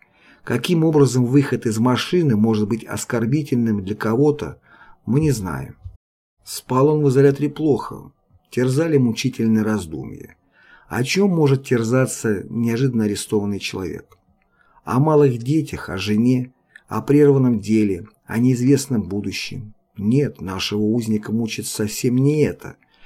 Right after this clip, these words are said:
Он напряженно размышлял о том, как ему вести себя завтра, когда в камеру войдет начальство, вставать навстречу или нет.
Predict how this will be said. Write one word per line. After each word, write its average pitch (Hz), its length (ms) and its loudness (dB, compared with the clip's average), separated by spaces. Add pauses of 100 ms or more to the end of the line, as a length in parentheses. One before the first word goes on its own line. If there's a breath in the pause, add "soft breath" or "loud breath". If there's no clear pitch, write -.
(300 loud breath)
Он 127 180 4
напряженно 156 680 2
размышлял 127 640 2
о - 200 -8
том, 117 440 4 (380 loud breath)
как 156 300 -4
ему 127 240 2
вести 104 380 -2
себя 104 280 -2
завтра, 80 720 -8
когда 120 320 -2
в 107 80 -12
камеру 131 400 2
войдет 104 380 0
начальство, 117 840 -4 (400 soft breath)
вставать 139 480 2
навстречу 139 600 0
или 107 340 0
нет. 85 420 -10